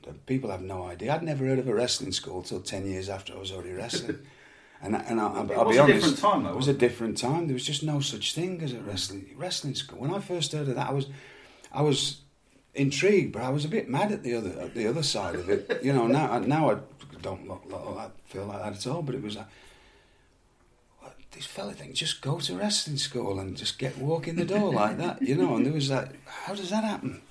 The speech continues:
Speaker 1: 'Cause you got weeded out very, very
Speaker 2: Yeah.
Speaker 1: quickly there. It was a, and I, I hate to go,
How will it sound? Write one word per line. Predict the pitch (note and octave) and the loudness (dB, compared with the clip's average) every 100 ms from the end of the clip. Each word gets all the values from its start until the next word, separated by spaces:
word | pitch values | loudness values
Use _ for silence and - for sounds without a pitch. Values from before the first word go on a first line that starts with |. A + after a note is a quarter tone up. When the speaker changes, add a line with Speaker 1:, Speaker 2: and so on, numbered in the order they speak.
| - - - - - | -20 -20 -20 -20 -8
Speaker 1:
'Cause | D3 C#3 - - - - - _ _ _ _ | 0 0 0 -4 -14 -20 -20 _ _ _ _
you | B2+ | -8
got | C3 D#3+ | -6 -6
weeded | C3+ D#3 D3 - | -2 0 0 0
out | C#3+ F3 - - | -2 -4 -12 -20
very, | - A2+ C#3 C#3+ C#3 C3+ | -12 -4 -2 -2 -2 -2
very | C3+ | -2
Speaker 2:
Yeah. | C3+ | -2
Speaker 1:
quickly | C3 C3+ C#3 | -4 -6 -4
there. | D3 D3 | -4 -2
It | C#3 - | -4 -4
was | A2+ | -8
a, | A2 - | -8 -6
and | A2+ | -4
I, | F#2+ - - A#2+ | -4 -4 -8 -6
I | C3+ | -4
hate | D3 | -4
to | C3 | -6
go, | - A2 - | -4 -4 -4